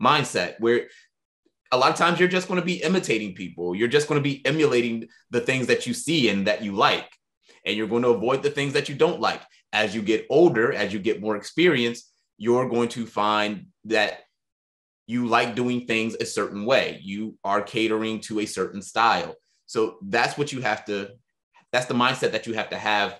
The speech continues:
in everything. And that's the mindset that I really did have when I first started in public speaking. So I started public speaking out of sheer necessity. I graduated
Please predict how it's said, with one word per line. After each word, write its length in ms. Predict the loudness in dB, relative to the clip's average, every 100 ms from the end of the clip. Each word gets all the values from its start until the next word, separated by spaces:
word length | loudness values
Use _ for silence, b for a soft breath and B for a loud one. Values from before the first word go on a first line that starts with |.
| -8
in 180 | -6 -4
everything. 500 | -4 -4 -6 -8 -6
And 80 | -4
that's 160 | -4
the 80 | -4
mindset 400 | -2 -2 -2 -2
that 180 | -2 0
I 120 | 0
really 340 | 0 -2 -4 -2
did 300 | 0 0 0
have 460 | 0 2 0 -2 b b b
when 360 | -2 0 0 -2
I 140 | -4 -2
first 240 | -2 -2
started 300 | -2 -2 -2
in 80 | -4
public 200 | -6 -8
speaking. 280 | -12 -14 -6
So 100 | -2
I 140 | -2
started 320 | 0 0 0
public 240 | -2 -2 -6
speaking 420 | -10 -8 -8 -4
out 220 | -2 -2
of 100 | -6
sheer 240 | -6 -4
necessity. 720 | -4 -6 -4 -4 -4 -8 -10 _ _ _ _ b b b b -2
I 160 | 0
graduated 920 | 4 4 4 4 4 4 4 0 -2